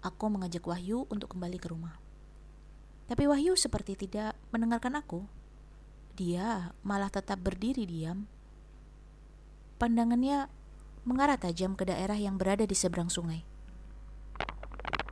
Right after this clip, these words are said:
"Ada apa, Yu? Ayo kita pulang."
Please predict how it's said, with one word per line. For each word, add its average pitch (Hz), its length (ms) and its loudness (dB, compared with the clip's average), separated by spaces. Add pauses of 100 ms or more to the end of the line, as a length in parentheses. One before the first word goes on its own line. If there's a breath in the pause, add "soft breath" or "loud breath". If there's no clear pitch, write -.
(540)
"Ada 185 240 8
apa, 240 160 6
Yu? 202 240 4 (680)
Ayo 233 240 6
kita 226 240 -2
pulang." 233 400 2